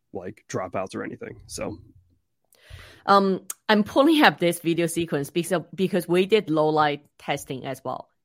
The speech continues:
Speaker 2: And it's
Speaker 1: Mm-hmm.
Speaker 2: not as good as the Air two S, which is expected, 'cause if you compare the sensor size, right, there's
Speaker 1: Yeah.
Speaker 2: no way this one by one point three inch sensor can compare the, you know, full one inch sensor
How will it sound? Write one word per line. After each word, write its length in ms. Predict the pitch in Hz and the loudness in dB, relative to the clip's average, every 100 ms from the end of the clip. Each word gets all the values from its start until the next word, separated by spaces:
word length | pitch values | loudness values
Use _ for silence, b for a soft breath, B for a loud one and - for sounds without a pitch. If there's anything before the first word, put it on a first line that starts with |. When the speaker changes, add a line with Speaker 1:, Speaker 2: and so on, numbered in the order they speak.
| _ | _
Speaker 2:
And 180 | 170 160 | -2 0
it's 120 | 156 | -2
Speaker 1:
Mm-hmm. 100 | 165 | 0
Speaker 2:
not 260 | 165 165 165 | 2 2 2
as 240 | 151 151 | -2 -4
good 260 | - 147 139 | -4 -4 -4
as 260 | 147 139 - | -6 -6 -8
the 180 | 139 - | -12 -8
Air 140 | 135 | -10
two 180 | 131 - | -10 -10
S, 160 | 127 139 | -10 -6
which 200 | 247 277 | -4 -2
is 140 | 339 | -2
expected, 640 | 254 - - 170 - 139 - | -2 -2 -2 -2 -2 -8 -6
'cause 200 | 156 143 | -8 -6
if 140 | 165 | -6
you 80 | 208 | -6
compare 440 | 220 190 190 170 151 | -6 -6 -2 0 0
the 300 | 139 127 135 | -2 -2 -4
sensor 360 | 156 147 131 | -4 -6 -6
size, 400 | 120 92 - - - _ _ | -8 -10 -12 -18 -20 _ _
right, 160 | - 151 | -4 0
there's 180 | 160 - | 0 2
Speaker 1:
Yeah. 60 | |
Speaker 2:
no 160 | 175 185 | 2 2
way 300 | 190 196 180 | 4 4 4
this 260 | 151 151 - | 0 -2 0
one 380 | 160 165 160 151 | 0 2 0 0
by 180 | 147 | 0
one 220 | 143 143 147 | 0 -4 -8
point 280 | 147 139 | -8 -10
three 280 | - 277 311 | -6 -2 0
inch 140 | 254 - | -2 -4
sensor 360 | 180 175 170 | -4 -2 -2
can 160 | 165 147 | -4 -6
compare 420 | 135 131 151 143 | -8 -6 -4 -4
the, 260 | 127 127 127 b b | -4 -6 -6 b b
you 100 | - | -2
know, 120 | 165 | -2
full 360 | 147 - 170 156 | -2 -4 -2 -2
one 140 | 139 | -4
inch 260 | 143 147 - | -8 -10 -10
sensor 420 | 147 139 127 117 | -10 -10 -10 -12